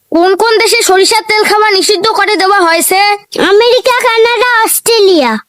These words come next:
Speaker 1: সয়াবিন তেলে কোন অ্যাসিড থাকে?
Speaker 2: লিনোলিক অ্যাসিড।
Speaker 1: স্বাস্থ্য বিশেষজ্ঞদের মতে সবচেয়ে উপকারী খাবার তেল কোনটি?
Speaker 2: অলিভ অয়েল।
Speaker 1: অলিভ অয়েলে কোন অ্যাসিড থাকে?
Speaker 2: অলিক অ্যাসিড।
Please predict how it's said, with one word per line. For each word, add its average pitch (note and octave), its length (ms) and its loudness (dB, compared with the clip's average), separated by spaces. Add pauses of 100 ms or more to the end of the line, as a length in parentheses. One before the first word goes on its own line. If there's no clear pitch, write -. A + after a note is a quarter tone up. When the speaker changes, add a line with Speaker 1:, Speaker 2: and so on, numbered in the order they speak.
(480)
Speaker 1:
সয়াবিন G4+ 600 -2
তেলে A4 240 0
কোন G4+ 200 -2
অ্যাসিড G4+ 320 -2
থাকে? E4 340 -2 (380)
Speaker 2:
লিনোলিক C5 800 2
অ্যাসিড। G#4+ 480 0 (580)
Speaker 1:
স্বাস্থ্য F4 480 -2
বিশেষজ্ঞদের G#4+ 760 0
মতে G4+ 320 0
সবচেয়ে F4+ 380 -2
উপকারী G#4 400 -2
খাবার F4+ 360 0
তেল G4+ 160 0
কোনটি? F#4+ 540 0 (120)
Speaker 2:
অলিভ A4+ 380 0 (160)
অয়েল। F#4 440 0 (680)
Speaker 1:
অলিভ F4 320 2
অয়েলে G#4 360 0
কোন F#4+ 220 -2
অ্যাসিড G4+ 320 0
থাকে? F4 340 -2 (420)
Speaker 2:
অলিক A#4 460 0
অ্যাসিড। G4 540 0